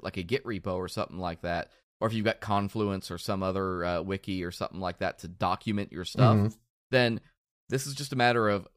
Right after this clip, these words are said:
Speaker 1: putting together some markdown and including it as part of the completion criteria for work that you're doing for a
Speaker 2: Yeah.
Speaker 1: project.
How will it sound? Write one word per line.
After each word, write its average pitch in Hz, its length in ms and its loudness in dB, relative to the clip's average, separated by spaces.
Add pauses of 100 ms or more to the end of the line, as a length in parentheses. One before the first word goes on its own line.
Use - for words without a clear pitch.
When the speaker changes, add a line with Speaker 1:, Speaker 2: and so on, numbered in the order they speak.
(100)
Speaker 1:
putting - 180 -2
together 117 280 0
some 98 180 -4
markdown 92 640 0
and 95 140 -2
including 107 480 -2
it 98 80 -2
as 92 100 -6
part 110 280 0
of 98 80 -4
the 98 80 -6
completion 98 520 -6
criteria 92 640 -6
for 82 280 -10 (260)
work 127 240 -2
that - 140 -12
you're 78 100 -10
doing 62 260 -10
for 82 160 -6
a 76 80 -6
Speaker 2:
Yeah. 127 140 12
Speaker 1:
project. 82 380 0